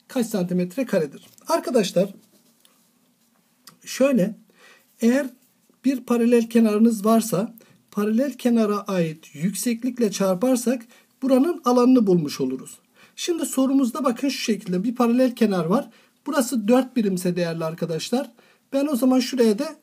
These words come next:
dört birim diyebilirim. Peki bunun yüksekliğini,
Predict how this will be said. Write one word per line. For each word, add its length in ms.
dört 280
birim 260
diyebilirim. 500
Peki 260
bunun 160
yüksekliğini, 760